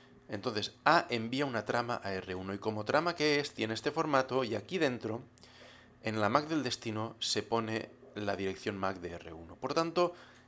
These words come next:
esta trama será recibida por R uno. Sin embargo, aquí dentro de los datos, como hemos dicho, aquí dentro de los datos va un paquete I P con su dirección origen y su dirección destino.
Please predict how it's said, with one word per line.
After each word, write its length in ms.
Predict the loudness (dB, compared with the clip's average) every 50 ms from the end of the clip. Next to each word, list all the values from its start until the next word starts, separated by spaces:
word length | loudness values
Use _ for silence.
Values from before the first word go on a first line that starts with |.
| -20 -4 -2
esta 280 | 0 0 4 4 2
trama 320 | 4 4 4 4 4 2 0
será 240 | 0 0 0 0 0
recibida 520 | 0 -2 -4 -6 -6 -6 -4 -4 -4 -4
por 140 | -4 -6 -6
R 200 | -8 -8 -10 -10
uno. 280 | -10 -12 -14 -16 -16 -18 -20 -12 -8
Sin 260 | -6 -4 -2 0 0
embargo, 520 | 0 4 4 4 4 4 0 -4 -8 -10 -12 -18 -20 -18 -16
aquí 240 | -16 -4 -2 2
dentro 320 | 2 4 2 2 2 0 0
de 80 | 0
los 140 | 0 -2 -2
datos, 360 | -2 -2 -2 -2 -4 -6 -6
como 200 | -8 -6 -6 -4
hemos 180 | -4 -4 -4 -6
dicho, 360 | -6 -8 -8 -8 -10 -10 -12 -14 -18 -20 -20 -20 -20 -20 -20 -20 -20 -12 -10
aquí 200 | -8 -6 -2 -2
dentro 220 | -2 0 2 2 2
de 100 | 2 2
los 120 | 0 0
datos 220 | -2 -4 -4 0
va 160 | 4 6 6 6
un 160 | 4 2 -2
paquete 440 | -4 -4 -4 -4 -6 -6 -6 -8 -8
I 100 | -8 -10
P 280 | -10 -12 -12 -12 -14 -18 -20 -16 -2 2
con 220 | 2 2 2 2
su 140 | -2 -4 -2
dirección 440 | -2 -4 -4 -6 -4 -4 -2 -2 0
origen 440 | 0 -2 -4 -4 -6 -8 -8 -8 -10 -8
y 100 | -8 -8
su 120 | -6 -6
dirección 400 | -6 -6 -6 -8 -10 -12 -14 -12
destino. 420 | -12 -12 -12 -12 -12 -12 -14 -14